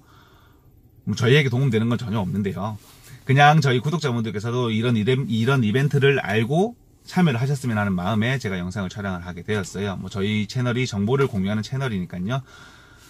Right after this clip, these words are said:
꼭 이벤트를 한번 참여를 해보세요. 일 등에게는 오백만 원이 돌아가니까 내가 나무로 만드는 걸 뭘 좋아하시면은 뭐 충분히 뭐 저희 구독자분들께서는 실력이 다들 있으시는 분들이니까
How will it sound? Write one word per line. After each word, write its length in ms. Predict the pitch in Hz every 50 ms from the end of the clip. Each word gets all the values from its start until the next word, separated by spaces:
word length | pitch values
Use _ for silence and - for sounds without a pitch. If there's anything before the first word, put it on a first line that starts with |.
| - - - _ _ _ _ _ _ _ - - _ - - -
꼭 180 | - 208 220
이벤트를 420 | 180 165 156 180 180 170 160 143 131
한번 220 | 160 160 143 135
참여를 380 | 127 - 226 233 202 143 120 117
해보세요. 460 | 139 139 143 143 139 160 143 104 -
일 160 | - 180 196 185
등에게는 400 | - 220 202 165 135 143 127 110
오백만 320 | 113 143 170 170 147 127
원이 120 | 120 110 98
돌아가니까 880 | 131 147 143 131 117 110 110 98 - 101 98 107 110 107 95 82 - - - _ - - - -
내가 240 | - 107 120 135 127
나무로 320 | 107 107 131 156 170 165
만드는 340 | 131 107 110 113 131 143 151
걸 140 | 139 131 113
뭘 160 | 104 110 104
좋아하시면은 800 | - 120 117 127 139 156 147 147 175 170 151 120 110 113 117 107
뭐 120 | 95 90 92
충분히 540 | - - 185 190 165 131 113 110 104 95 82 - -
뭐 120 | - 85 90
저희 220 | - 107 101 98
구독자분들께서는 840 | - - 107 107 - 98 90 90 85 95 87 - 92 92 92 95 101
실력이 340 | 104 - - 117 113 101 95
다들 220 | 92 90 - 101
있으시는 420 | 95 95 - 117 - - 113 95 85
분들이니까 580 | 95 92 82 87 - 85 87 82 - 98 95